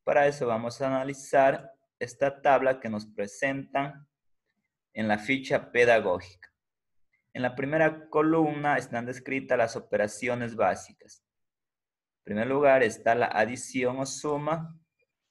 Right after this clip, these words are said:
En segundo lugar, la sustracción o resta. La multiplicación y división queda para la siguiente clase.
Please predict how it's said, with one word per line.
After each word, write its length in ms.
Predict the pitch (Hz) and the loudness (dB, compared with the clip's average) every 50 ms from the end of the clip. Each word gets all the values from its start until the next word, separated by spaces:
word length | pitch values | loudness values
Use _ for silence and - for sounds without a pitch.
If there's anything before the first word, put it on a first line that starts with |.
| _ _ _ | _ _ _
En 60 | _ | _
segundo 360 | - - 110 113 117 123 127 | -8 -6 -4 -4 -4 -4 -4
lugar, 340 | 127 131 135 139 135 127 127 | -2 0 2 4 4 4 4
la 120 | 123 110 104 | 4 2 0
sustracción 1000 | - - 117 120 - - - 135 135 135 - - - 131 131 131 131 131 - - _ _ | 0 -4 -12 -12 -8 -2 -2 -2 -2 -2 -6 -8 -4 -2 -2 -2 -4 -6 -12 -20 _ _
o 220 | - 110 120 120 | -2 2 2 2
resta. 500 | 120 120 104 95 85 82 82 - - _ _ _ _ _ _ _ _ _ _ _ _ _ _ _ _ _ _ _ _ _ _ _ - | 2 2 -2 -2 -2 -4 -6 -12 -20 _ _ _ _ _ _ _ _ _ _ _ _ _ _ _ _ _ _ _ _ _ _ _ -10
La 80 | 107 | -8
multiplicación 720 | 110 107 107 107 110 104 - 107 107 110 107 - 131 131 135 | -6 -6 -6 -6 -8 -10 -8 -4 -2 -2 -2 -2 -6 -8 -6
y 40 | 135 | -4
división 760 | 135 135 135 135 135 - - 131 127 127 127 131 131 - | -4 -4 -4 -6 -6 -8 -6 -4 -2 -2 -4 -6 -8 -12
queda 420 | - - 113 113 117 120 117 113 - | -6 -2 0 2 2 2 0 0 0
para 160 | 113 110 107 | 0 0 2
la 140 | 101 101 101 | 0 0 -2
siguiente 640 | - - 98 98 107 110 107 107 107 101 98 - - | -6 -12 -8 -4 -2 -2 -2 -2 -4 -4 -6 -8 -6
clase. 400 | 98 87 67 60 - - - | -6 -6 -6 -6 -8 -18 -20